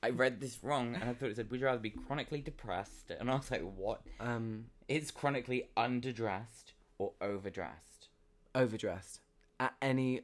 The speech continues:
Speaker 2: given moment, I would rather be the one that's given the most effort than the one that's given the least.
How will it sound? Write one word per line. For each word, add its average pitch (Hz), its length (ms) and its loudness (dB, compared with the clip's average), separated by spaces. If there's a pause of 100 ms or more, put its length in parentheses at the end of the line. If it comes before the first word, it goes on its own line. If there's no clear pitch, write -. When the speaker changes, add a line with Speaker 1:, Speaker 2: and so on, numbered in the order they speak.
(220)
Speaker 2:
given 113 280 0
moment, 104 400 -2
I 120 140 2
would 117 140 0
rather 117 260 2
be 117 180 0
the 113 100 -2
one 113 180 -2
that's 113 180 -6
given 107 240 -2
the 110 40 -2
most 107 240 -4
effort 104 300 -2
than 107 120 -4
the 107 60 -2
one 104 160 -2
that's - 140 -8
given 101 240 -4
the 95 60 -4
least. - 420 -8